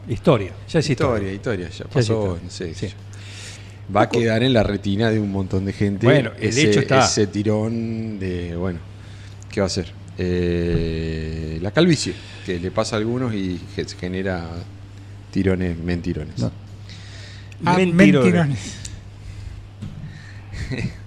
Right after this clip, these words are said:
Speaker 2: Bueno, conoce el paño y
Speaker 1: Mentirones, está
Speaker 2: Claro.
Speaker 1: bien.
Speaker 2: Vos antes de entrar a la cancha, de chiquito pasa, ¿viste? Vos antes de entrar a la cancha te dicen, "Bueno, ustedes tiren, corran acá, si calientan, qué sé yo", y los del otro equipo van al ot-,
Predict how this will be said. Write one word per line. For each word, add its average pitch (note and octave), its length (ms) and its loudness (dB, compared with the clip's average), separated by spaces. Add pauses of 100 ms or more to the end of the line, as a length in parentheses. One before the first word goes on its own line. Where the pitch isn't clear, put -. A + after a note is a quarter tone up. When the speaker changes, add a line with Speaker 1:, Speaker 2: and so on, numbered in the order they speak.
(720)
Speaker 2:
Bueno, D3 220 0
conoce B2 360 6
el G2 80 4
paño G2+ 420 4
y F#2 140 -2 (260)
Speaker 1:
Mentirones, A#2 520 -4 (180)
está G#2+ 140 -8
Speaker 2:
Claro. F#2+ 180 2
Speaker 1:
bien. F2 100 -8 (640)
Speaker 2:
Vos E3+ 180 4
antes E3+ 120 0
de D#3+ 80 4
entrar C#3+ 200 4
a C#3 60 8
la B2+ 40 4
cancha, G2+ 400 2 (140)
de G2+ 160 -2
chiquito A2 400 -2
pasa, F2 220 -4
¿viste? E2+ 240 -8 (460)
Vos G#2+ 80 -2
antes G#2+ 100 -2
de A#2+ 60 -2
entrar A#2+ 200 0
a B2+ 40 4
la B2+ 40 2
cancha C#3+ 400 0
te A#2 80 -6
dicen, G#2+ 200 -6
"Bueno, A#2 200 -2
ustedes C#3+ 300 -2
tiren, B2 400 -2
corran A#2+ 320 2
acá, C3 380 2
si A2+ 140 -4
calientan, A2 540 2
qué A#2+ 80 -4
sé C3 120 -8
yo", D#3 180 -4
y C3 80 -2
los G2 180 -2
del F#2+ 120 -4
otro A#2 180 -6
equipo A2 300 -8
van A#2+ 160 -2
al F#2+ 160 -2
ot-, B2 140 2